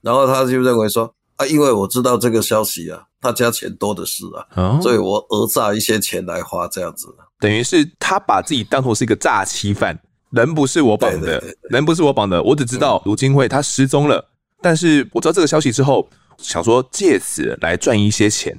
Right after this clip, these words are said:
Speaker 2: 骗这个卢家说，啊，这个卢金惠被绑走了，在我手上，你们把钱八百万交给我之后，我就可以放人，所以我只想要骗钱而已。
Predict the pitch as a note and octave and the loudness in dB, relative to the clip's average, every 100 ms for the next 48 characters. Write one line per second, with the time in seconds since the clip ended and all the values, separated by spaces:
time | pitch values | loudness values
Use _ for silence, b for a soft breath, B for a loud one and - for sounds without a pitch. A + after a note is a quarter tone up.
0 | - - G#2 G#2+ F2+ F2 G2 F#2 G2+ F#2+ | -6 -2 2 2 2 0 0 0 2 0
1 | B B - D#2 D2 F#2+ F2 F2 G#2+ G#2+ | B B -4 -2 0 0 0 2 0 0
2 | C#3+ B2 C3 A#2 F2 - - C3 B2 F2+ | 0 0 2 2 0 -2 2 4 2 0
3 | D#2+ A#2 E2 - b b - G#2 G2 F2+ | -2 -2 -2 -8 b b -2 2 2 0
4 | - F#2+ G2 - - C3 G2+ A#2 C#3 B2 | 0 0 0 -2 0 2 2 2 2 2
5 | A#2 F#2 A2 A2+ F2 F2+ A2 F#2+ G#2+ F2 | 2 2 2 2 2 2 0 0 -2 -4
6 | - - _ _ _ - D#3 G2 C3+ A#2 | -10 -16 _ _ _ 0 2 2 0 0
7 | F#2+ - - F3 G2 - D#2+ C2+ D2+ | -2 -2 -2 -2 -2 -4 -4 -6 -8